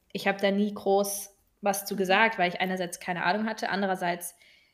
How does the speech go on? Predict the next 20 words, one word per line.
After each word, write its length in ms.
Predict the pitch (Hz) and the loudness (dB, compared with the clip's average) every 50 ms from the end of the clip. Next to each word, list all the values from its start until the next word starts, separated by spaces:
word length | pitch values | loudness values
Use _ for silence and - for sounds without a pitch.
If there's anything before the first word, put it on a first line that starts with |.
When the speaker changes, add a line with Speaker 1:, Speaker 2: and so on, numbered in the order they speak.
| _ _ _ _ _ _ | _ _ _ _ _ _
Speaker 1:
vollkommen 800 | - - - - - - 247 247 277 269 - - 240 220 220 214 220 | -18 -18 -16 -16 4 6 6 6 6 4 4 4 4 4 4 -2 -4
panische 480 | - - 196 202 208 208 202 - - | -2 0 0 2 2 0 -2 -2 -2
Angst 240 | 180 196 208 202 - | -2 -2 -4 -4 -4
vor 80 | - 208 | -4 -6
diesem 220 | 208 196 208 202 | -4 -4 -6 -4
ganzen 400 | - 175 190 269 277 - 220 202 | -2 -2 -2 -2 -2 -4 -6 -6
Thema 320 | - - 185 175 170 170 | -4 -6 -6 -4 -4 -6
hatte, 500 | 175 180 - - 196 214 240 240 - 214 - | -8 -10 -8 -4 -4 -2 -2 -4 -6 -6 -2
weil 160 | 170 170 180 | -2 -2 -2
ich 100 | 180 - | 0 -2
halt 140 | 196 190 185 | -2 -4 -2
keine 200 | - 190 185 185 | -2 -4 -2 -2
Beziehung 340 | 190 190 - - 190 190 190 | -4 -4 -4 -2 -2 -2 -4
zu 80 | - | -4
meinem 160 | 185 175 180 | -6 -6 -6
Körper 280 | 180 - 180 180 185 180 | -6 -8 -8 -6 -6 -6
hatte 200 | 180 185 - 208 | -6 -4 -4 -4
und 120 | 190 180 | -4 -2
dadurch 260 | 175 165 175 185 - - | -2 -4 -4 -6 -6 -4
nicht 340 | 196 214 208 - - - | -4 -4 -4 -6 -12 -16